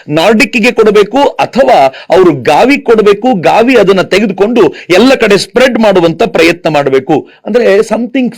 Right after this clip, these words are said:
fishy ಅಂತ ನನಗೆ ಅನ್ಸೋದು ಆ ಕಾರಣಕ್ಕೆ. ಈಗ ಯೋಚನೆ ಮಾಡಿ, ಏಪ್ರಿಲ್ ಎರಡ್ ಸಾವಿರದ ಇಪ್ಪತ್ನಾಲ್ಕಕ್ಕೆ ವ್ಯಾಕ್ಸಿನ್ ನಾವು ಅಮೆರಿಕಕ್ಕೆ ತಗೊಂಡು ಹೋಗ್ತೀವಿ ಅಂತ ಇವ್ರು ಹೇಳಿದ್ರು. ಇವ್ರ ಹತ್ರ ವ್ಯಾಕ್ಸಿನ್ ಬಹಳ ಹಿಂದಿನಿಂದ ಇತ್ತು, but ಅದನ್ನ ವಾಪಸ್ ಎಸ್ಟಾಬ್ಲಿಷ್ ಮಾಡಿದ್ರು.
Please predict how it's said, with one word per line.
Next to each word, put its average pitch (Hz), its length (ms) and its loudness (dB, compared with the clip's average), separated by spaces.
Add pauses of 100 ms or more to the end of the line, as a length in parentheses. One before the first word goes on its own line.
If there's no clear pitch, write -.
fishy 226 300 -4
ಅಂತ 180 160 -6
ನನಗೆ 170 280 -6
ಅನ್ಸೋದು 175 500 -2 (180)
ಆ 185 140 0
ಕಾರಣಕ್ಕೆ. 135 880 -6
ಈಗ 233 140 0
ಯೋಚನೆ 269 280 0
ಮಾಡಿ, 170 420 -2 (320)
ಏಪ್ರಿಲ್ 285 360 0
ಎರಡ್ 233 240 2
ಸಾವಿರದ 247 280 0
ಇಪ್ಪತ್ನಾಲ್ಕಕ್ಕೆ 214 720 -2
ವ್ಯಾಕ್ಸಿನ್ 190 460 -2
ನಾವು 214 120 2
ಅಮೆರಿಕಕ್ಕೆ 196 460 0
ತಗೊಂಡು 180 280 0
ಹೋಗ್ತೀವಿ 170 280 -2
ಅಂತ 170 140 -6
ಇವ್ರು 151 120 2
ಹೇಳಿದ್ರು. 147 400 -2 (200)
ಇವ್ರ 214 120 4
ಹತ್ರ 240 140 0
ವ್ಯಾಕ್ಸಿನ್ 226 360 0
ಬಹಳ 190 240 2
ಹಿಂದಿನಿಂದ 214 480 0
ಇತ್ತು, 180 320 -2
but 202 220 0
ಅದನ್ನ 190 220 2 (340)
ವಾಪಸ್ 196 440 0
ಎಸ್ಟಾಬ್ಲಿಷ್ 214 600 -2
ಮಾಡಿದ್ರು. 151 480 0